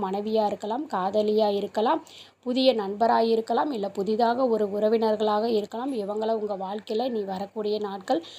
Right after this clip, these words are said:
ஜூன் மாதத்துல வந்து ஒரு தடுமாற்றத்தோட இருந்த உங்களுடைய வாழ்க்கை கண்டிப்பா உங்களுக்கு ஒரு பின்னாடி ஒரு வழிநடத்த செய்யக்கூடிய ஒரு நபராக இந்த நபர் அப்படிங்கிறது கண்டிப்பா இருப்பாங்க.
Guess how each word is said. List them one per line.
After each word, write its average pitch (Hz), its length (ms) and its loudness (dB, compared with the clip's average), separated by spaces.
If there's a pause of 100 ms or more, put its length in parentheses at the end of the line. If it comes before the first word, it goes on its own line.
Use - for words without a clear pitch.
(300)
ஜூன் 269 420 2
மாதத்துல 220 600 -2
வந்து 214 500 0
ஒரு 208 260 0
தடுமாற்றத்தோட 220 1120 -2
இருந்த 226 520 -4 (340)
உங்களுடைய 220 520 0
வாழ்க்கை 214 380 0
கண்டிப்பா 208 520 -4
உங்களுக்கு 214 360 -4
ஒரு 202 160 -4
பின்னாடி 226 540 2
ஒரு 240 340 2 (300)
வழிநடத்த 226 640 0
செய்யக்கூடிய 220 600 0
ஒரு 220 180 0
நபராக 208 560 2
இந்த 214 240 0
நபர் 196 340 0
அப்படிங்கிறது 208 680 0
கண்டிப்பா 208 640 -2
இருப்பாங்க. 208 680 -2